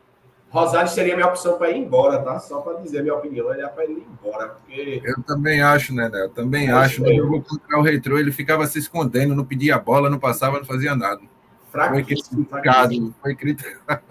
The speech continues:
Speaker 1: É. E só pra destacar aí de Felipe, Felipe falou aí, acho que ele já falou outras vezes também, mas a gente vai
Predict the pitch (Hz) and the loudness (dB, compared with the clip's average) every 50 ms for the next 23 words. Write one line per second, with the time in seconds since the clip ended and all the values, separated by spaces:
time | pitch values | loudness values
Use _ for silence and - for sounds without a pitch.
0 | 135 - 120 - - - - - - - _ _ _ 139 135 - 196 196 220 208 | -14 -12 -10 -12 -12 -12 -14 -18 -20 -20 _ _ _ -8 0 2 4 4 4 2
1 | 214 - - - 220 - - 208 196 185 185 190 196 185 - 185 170 165 185 - | 2 0 0 0 0 2 4 4 4 4 4 2 -2 -6 -8 -8 -8 -8 -8 -8
2 | - - 180 180 - - 151 - 156 - - 175 175 175 165 165 156 151 175 180 | -10 -12 -14 -14 -10 -10 -10 -10 -10 -6 -2 0 2 2 4 4 4 2 2 2
3 | 185 190 190 - 220 214 214 214 214 214 214 202 190 185 185 180 - 156 160 139 | 2 0 2 2 0 0 2 0 0 2 2 2 4 4 4 4 2 0 0 0
4 | 131 147 151 147 - - - - 156 - 175 170 165 156 156 156 151 - 156 151 | 0 -2 -2 -2 -2 -4 -4 -4 -4 -4 -4 -2 0 0 0 0 -2 -2 -2 -2
5 | 143 - 139 127 | 0 -2 -2 -6